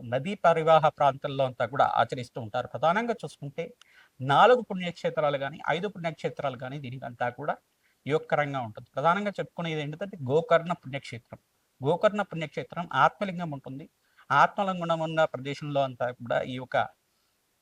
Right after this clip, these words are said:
ఆచరణ చేయడం వల్ల, గోకర్ణ పుణ్యక్షేత్రంలో ఒక పరివాహ దేవతల దగ్గర, ఒక దేవాలయం దగ్గర అంతా కూడా చేస్తూ ఉంటారు. నదీ ప్రవాహం దగ్గర, అంటే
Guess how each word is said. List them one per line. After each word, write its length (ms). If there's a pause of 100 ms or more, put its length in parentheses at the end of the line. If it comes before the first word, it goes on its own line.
(720)
ఆచరణ 440
చేయడం 360
వల్ల, 160 (100)
గోకర్ణ 360
పుణ్యక్షేత్రంలో 800
ఒక 220 (720)
పరివాహ 420
దేవతల 540
దగ్గర, 280 (160)
ఒక 140
దేవాలయం 560
దగ్గర 220
అంతా 180
కూడా 200
చేస్తూ 340
ఉంటారు. 360 (340)
నదీ 220
ప్రవాహం 460
దగ్గర, 200
అంటే 180